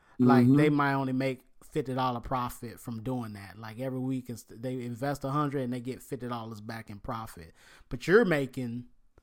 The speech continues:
Speaker 1: bukus of millions of dollars on top of that.
Speaker 2: Yep.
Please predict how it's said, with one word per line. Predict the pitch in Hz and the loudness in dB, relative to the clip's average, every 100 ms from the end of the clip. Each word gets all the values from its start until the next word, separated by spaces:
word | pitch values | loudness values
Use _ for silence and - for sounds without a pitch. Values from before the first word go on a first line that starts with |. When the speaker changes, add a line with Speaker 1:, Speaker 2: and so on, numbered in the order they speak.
| _ _ _ 117 117 | _ _ _ -2 8
Speaker 1:
bukus | 208 202 - 190 170 147 | 8 8 2 2 2 2
of | 143 120 | 0 0
millions | 147 165 160 151 135 | 4 6 6 4 2
of | |
dollars | 143 147 139 127 120 | 4 6 4 -2 -6
on | 127 123 | -6 -4
top | 131 120 | -6 -6
of | 110 | -8
that. | 113 92 - - | -10 -12 -12 -8
Speaker 2:
Yep. | 101 107 143 202 | -4 0 0 0